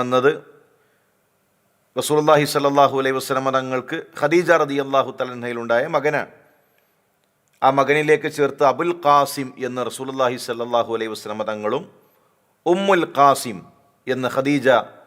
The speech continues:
റളിയല്ലാഹു തആല അൻഹയും വിളിക്കപ്പെട്ടു. അതുപോലെ ഉമ്മുൽ ഹിന്ദ് എന്ന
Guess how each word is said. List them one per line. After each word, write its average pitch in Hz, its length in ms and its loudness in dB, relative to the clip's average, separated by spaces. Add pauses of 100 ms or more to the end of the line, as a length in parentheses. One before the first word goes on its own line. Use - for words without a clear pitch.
(180)
റളിയല്ലാഹു 120 640 2
തആല 110 180 0
അൻഹയും 107 340 -6 (420)
വിളിക്കപ്പെട്ടു. 120 560 -2 (1400)
അതുപോലെ 160 360 6 (160)
ഉമ്മുൽ 185 280 4 (100)
ഹിന്ദ് 139 320 -2 (420)
എന്ന 156 120 2